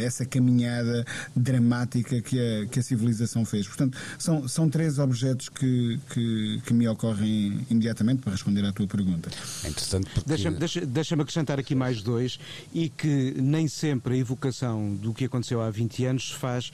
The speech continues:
Speaker 3: contando as histórias daquele dia, de, do contexto que o precede e do que depois, eh, sucedeu, eh,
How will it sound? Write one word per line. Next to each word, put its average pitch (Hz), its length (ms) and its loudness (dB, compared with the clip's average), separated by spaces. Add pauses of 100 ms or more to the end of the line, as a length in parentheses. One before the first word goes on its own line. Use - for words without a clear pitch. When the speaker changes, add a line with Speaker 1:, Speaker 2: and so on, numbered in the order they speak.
(320)
Speaker 3:
contando 135 480 0
as 123 80 -2
histórias 123 480 0
daquele 113 320 -2
dia, 147 440 0 (340)
de, 117 760 0 (300)
do 117 80 -6
contexto 127 640 -4
que - 140 -6
o 107 40 -2
precede 123 560 -4 (120)
e 95 220 -2
do 104 180 -4
que - 140 -8
depois, 120 460 -2 (340)
eh, 113 140 -2
sucedeu, 123 880 -4
eh, 85 680 -8